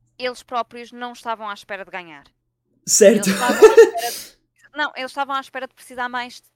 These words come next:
Speaker 1: te-, de mais tempo
Speaker 2: Uhum.
Speaker 1: para começarem a ganhar e para estarem mais organizados. E, ou seja, esta vantagem que eles começaram logo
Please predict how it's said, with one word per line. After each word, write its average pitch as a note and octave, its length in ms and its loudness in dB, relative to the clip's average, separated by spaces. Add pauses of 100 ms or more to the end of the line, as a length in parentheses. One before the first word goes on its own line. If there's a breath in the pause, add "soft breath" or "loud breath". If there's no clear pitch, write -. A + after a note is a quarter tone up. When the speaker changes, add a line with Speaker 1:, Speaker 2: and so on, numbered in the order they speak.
Speaker 1:
te-, C4 240 -14
de G#3+ 100 -20
mais B3+ 340 -10
tempo G#3+ 520 -16 (240)
Speaker 2:
Uhum. D3+ 120 -14
Speaker 1:
para G#3 140 -8
começarem G#3 480 -12
a - 20 -12
ganhar G3 340 -8
e A3 40 -14
para G#3+ 140 -18
estarem G#3+ 240 -14
mais G#3 180 -12
organizados. G#3 840 -12 (1120)
E, C4+ 120 -12
ou D#4+ 80 -4
seja, G3+ 380 -8
esta - 240 -12
vantagem F#3+ 480 -14
que G#3 100 -18
eles B3 140 -14
começaram G#3+ 560 -10
logo E3+ 480 -16